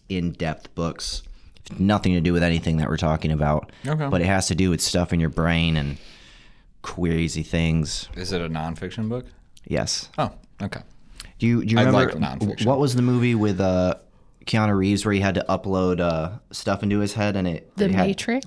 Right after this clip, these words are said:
Speaker 2: Johnny,
Speaker 1: No.
Speaker 2: Johnny
Speaker 3: Oh.
Speaker 2: Mne-, Mnemonic.
Speaker 1: Yeah.
Speaker 2: Mnemonic.
Speaker 1: So at the very beginning, I
Speaker 3: Hmm.
Speaker 1: think that mov-, I think that movie was roughly based on it 'cause he's,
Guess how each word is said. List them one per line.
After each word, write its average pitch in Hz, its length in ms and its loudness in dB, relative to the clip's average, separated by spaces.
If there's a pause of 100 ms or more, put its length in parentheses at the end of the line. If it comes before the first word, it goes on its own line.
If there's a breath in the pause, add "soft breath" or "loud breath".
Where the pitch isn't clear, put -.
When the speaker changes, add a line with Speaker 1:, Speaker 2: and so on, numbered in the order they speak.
Speaker 2:
Johnny, 101 300 2
Speaker 1:
No. 85 440 0
Speaker 2:
Johnny 90 380 2
Speaker 3:
Oh. - 220 0
Speaker 2:
Mne-, 82 340 -4
Mnemonic. 82 720 -4 (160)
Speaker 1:
Yeah. 90 200 0
Speaker 2:
Mnemonic. 80 440 -4 (140 loud breath)
Speaker 1:
So 113 540 -2
at 110 140 0
the 117 60 -2
very 117 240 0
beginning, 104 420 0
I 98 120 2
Speaker 3:
Hmm. 185 80 2
Speaker 1:
think 139 240 2
that 101 240 0
mov-, 98 320 -2
I 80 180 -4
think 120 160 -2
that 98 80 -2
movie 95 200 0
was - 280 -6 (220)
roughly 92 400 -4
based 82 280 -6
on 95 140 0
it - 60 -8
'cause 90 180 -6
he's, 95 260 -6